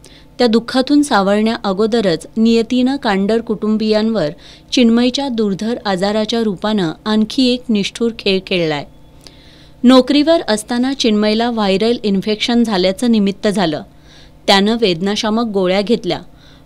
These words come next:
पण त्याचा काही उपयोग झाला नाही. पुढच्या दोन दिवसातच त्याचं मानेपासून खालील संपूर्ण शरीर बधीर झालं.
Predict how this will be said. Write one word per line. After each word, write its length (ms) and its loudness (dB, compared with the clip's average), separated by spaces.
पण 260 4
त्याचा 320 -2
काही 300 -4
उपयोग 440 -2
झाला 240 -2
नाही. 300 -4
पुढच्या 400 2
दोन 300 2
दिवसातच 720 -2
त्याचं 320 0
मानेपासून 760 0
खालील 360 -2
संपूर्ण 640 -2
शरीर 400 -2
बधीर 380 2
झालं. 360 -4